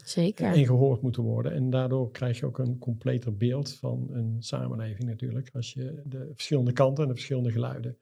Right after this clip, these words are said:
Speaker 1: Ja.
Speaker 2: eh, laat horen en, eh, en weet te vinden. En dat gold uiteraard ook voor de muurkrant. Maar goed, de muurkrant liep inderdaad wel, eh, op zijn eind. En dat was, eh, in negentien vijfennegentig.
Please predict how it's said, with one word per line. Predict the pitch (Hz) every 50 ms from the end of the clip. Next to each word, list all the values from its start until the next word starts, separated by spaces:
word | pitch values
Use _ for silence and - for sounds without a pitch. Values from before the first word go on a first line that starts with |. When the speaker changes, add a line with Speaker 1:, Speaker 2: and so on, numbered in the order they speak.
| -
Speaker 1:
Ja. | - 214 220 226 - _ _ _
Speaker 2:
eh, | _ 156 120 123 120
laat | 120 127 127 131 127 127
horen | - 120 131 135 131 117 110 123 139
en, | 127 123 120 117 117
eh, | 120 120 120 127 123 147 127
en | 127 120
weet | 131 135 127 123 - -
te | - 110
vinden. | - 160 165 139 113 110 135 165 - - _ _ _ _ _
En | _ 156 147
dat | 160 156
gold | - 185 170 160 -
uiteraard | - 175 156 147 160 156 151 147 147
ook | - 175 156 147
voor | - 170
de | 147 131
muurkrant. | 131 135 139 143 147 151 175 208 208 - - _ _ _ _ _ _ _ _ _ _ _
Maar | - 143
goed, | 151 156 151
de | 156
muurkrant | 156 160 170 165 165 156 147 147 147 147 147 - - 160 156 175 220 - _
liep | - 165 151 180 165
inderdaad | - 180 147 143 127 139 135 131 127
wel, | 135 139 143 139 135 123 123 127
eh, | 127 123 - - - - - - _
op | - 160 -
zijn | - 131 123
eind. | - - 131 151 185 208 - - - - _
En | - 139
dat | 131 139 127 - -
was, | - 135 127 - - - -
eh, | 135 123 127 127 123 123 123 123 127 123 - _ _ _ _ _
in | - 147 127
negentien | 127 127 127 120 123 131 117
vijfennegentig. | 123 127 120 120 110 117 117 131 160 175 170 170 170 175 165 - -